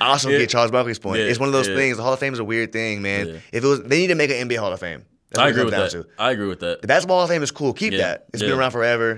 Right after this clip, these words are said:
Speaker 1: Keep
Speaker 2: Yeah.
Speaker 1: it. The Na-, Naismith Hall of Fame.
Speaker 2: The international guys need
Speaker 1: Yeah.
Speaker 2: it, the, you know.
Speaker 1: Even the guys who don't make it over, make it
Speaker 2: Yeah.
Speaker 1: in, in N B A, get the
Speaker 2: Yeah.
Speaker 1: overseas guys. But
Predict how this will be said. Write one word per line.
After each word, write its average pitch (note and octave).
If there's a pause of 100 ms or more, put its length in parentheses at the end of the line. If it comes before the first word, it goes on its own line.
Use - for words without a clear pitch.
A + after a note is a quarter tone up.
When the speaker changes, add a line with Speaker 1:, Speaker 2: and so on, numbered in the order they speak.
Speaker 1:
Keep F#2+
Speaker 2:
Yeah. F#2
Speaker 1:
it. F2+
The F#2+
Na-, G#2
Naismith G#2
Hall G2+
of G2+
Fame. G#2
Speaker 2:
The B2+
international B2+
guys G#2+
need G#2+
Speaker 1:
Yeah. E3+
Speaker 2:
it, G2
the, E2+
you F2+
know. D#2+
Speaker 1:
Even E3+
the D#3
guys D3+
who D3
don't B2
make B2
it B2+
over, A#2+ (240)
make B2
it G2+
Speaker 2:
Yeah. B2
Speaker 1:
in, A#2+
in A#2+
N B2
B C3
A, A#2
get G#2+
the G2+
Speaker 2:
Yeah. G2
Speaker 1:
overseas A2+
guys. F#2
But G#2+